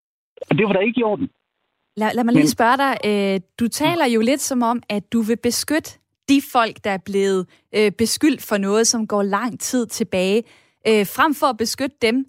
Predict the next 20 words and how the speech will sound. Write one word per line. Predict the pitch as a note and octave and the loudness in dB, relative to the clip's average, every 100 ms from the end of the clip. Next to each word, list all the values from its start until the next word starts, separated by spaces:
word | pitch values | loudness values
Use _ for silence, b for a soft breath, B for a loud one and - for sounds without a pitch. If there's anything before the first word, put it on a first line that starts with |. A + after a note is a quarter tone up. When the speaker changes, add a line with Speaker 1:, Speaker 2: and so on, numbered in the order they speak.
| _ | _
Speaker 2:
som | - A#3 | -4 -2
har | G#3+ G3+ | -2 -2
følt | G3+ | -2
sig | F#3+ G#3 | -4 -8
krænket | - G#3 C4 D4 | -2 0 0 0
og | |
måske | A#3 A3 C4 B3 | 0 -2 -2 -2
ikke | B3+ - | -2 -6
har | |
ture | A#3 - C#4 D#4 D#4+ | -8 -2 0 2 0
at | G#3 | -2
stå | - | -6
frem | G3 - A#3+ - B B | -6 -4 -4 -6 B B
dengang, | B3 A#3 A3 A3 | -2 -2 -2 -2
hvor | G3+ | -2
der | G3 | -2
var | F#3 G3 A#3 | 0 0 0
en | G#3+ - | -4 -6
anden | F#3+ G#3 B3 | -4 -2 -2
tidsånd. | B3+ - A#3+ A#3+ G3+ E3+ | -2 -2 -2 0 -2 -4